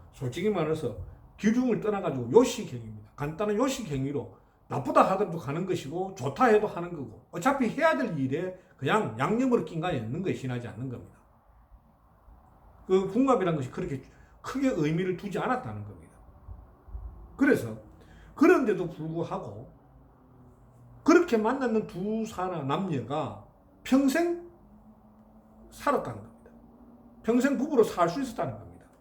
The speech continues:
왜 그 사람들은 그, 그렇게 생존밖에 만났는데 왜 평생을 헤어지지 않고 살 수 있었느냐는 겁니다. 무엇 때문에? 그것은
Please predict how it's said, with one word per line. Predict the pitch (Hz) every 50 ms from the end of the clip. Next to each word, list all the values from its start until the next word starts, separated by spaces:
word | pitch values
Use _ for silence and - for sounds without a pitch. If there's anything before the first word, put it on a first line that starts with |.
| _ - _ _ _ -
왜 | 160 151 147 156 185 277 330 330
그 | - 339 339 330 -
사람들은 | - 294 320 320 302 269 254 247 240 240 - - - - - _ _ - -
그, | - 226 254 254 - - - - - -
그렇게 | 285 - - - 233 233 - - - - - - - - - _ - - - - -
생존밖에 | - - 240 233 262 254 294 269 - 233
만났는데 | 208 202 202 196 185 170 160 143 143 147 220 233 240 240 - - -
왜 | 240 320 349 - - - -
평생을 | - 262 269 269 302 320 302 254 220 - - - - - - - _ _ -
헤어지지 | 277 269 202 190 202 208 190
않고 | 170 165 160
살 | - - 196 202
수 | 190 208 240
있었느냐는 | 226 202 185 143 123 117 110 107 104 104
겁니다. | - - - - - - - _ _ _ _ _ _ _ _ _ _ _ _ _ _ - - - - -
무엇 | 135 147 156
때문에? | - 220 226 302 262 131 104 - - - _ _ - - - _ - - - - _
그것은 | - 127 127 135 175 180 156 127 104 104 110 151 175